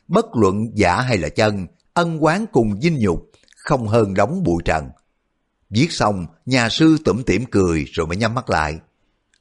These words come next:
Tiêu Phong coi tám câu kệ trên mặt đất, ngơ ngẩn xuất thần hỏi bụng, "Theo lý thuyết nhà Phật, chẳng những người nhân kẻ ác, không có phân biệt, mà cả súc sinh,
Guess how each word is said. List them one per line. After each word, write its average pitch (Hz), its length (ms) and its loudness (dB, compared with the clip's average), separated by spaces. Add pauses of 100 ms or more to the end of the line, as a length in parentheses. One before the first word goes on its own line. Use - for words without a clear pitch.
(180)
Tiêu 123 220 4
Phong 104 320 0 (180)
coi 127 220 2
tám 135 340 -2
câu 151 220 2
kệ 85 180 2
trên 101 180 -2
mặt - 160 -6
đất, 139 160 0 (460)
ngơ 185 200 2
ngẩn 123 300 -2
xuất 240 260 0
thần 90 260 -4
hỏi 85 240 0
bụng, 90 300 -2 (640)
"Theo 131 280 2
lý 147 140 4
thuyết 208 320 0
nhà 95 160 -2
Phật, 90 240 0 (440)
chẳng 147 240 0
những 147 280 0
người 104 180 4
nhân 110 260 0
kẻ 85 160 -2
ác, 135 340 -2 (280)
không 208 260 -2
có 220 100 2
phân 185 240 0
biệt, 95 380 0
mà 113 160 -2
cả 87 260 -2
súc - 260 -2
sinh, 110 300 0